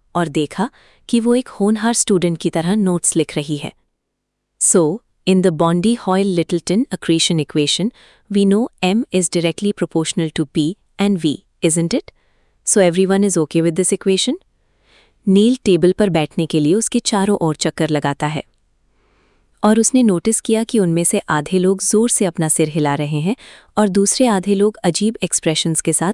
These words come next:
नील की ओर देख रहे हैं। और अचानक एक मीठी मधुर आवाज उसके कानों में गूंजती है,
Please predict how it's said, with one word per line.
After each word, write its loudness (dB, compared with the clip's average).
नील 4
की 0
ओर 0
देख -2
रहे -2
हैं। -6
और 6
अचानक 0
एक 0
मीठी 0
मधुर 0
आवाज 0
उसके 0
कानों 0
में 0
गूंजती -2
है, -8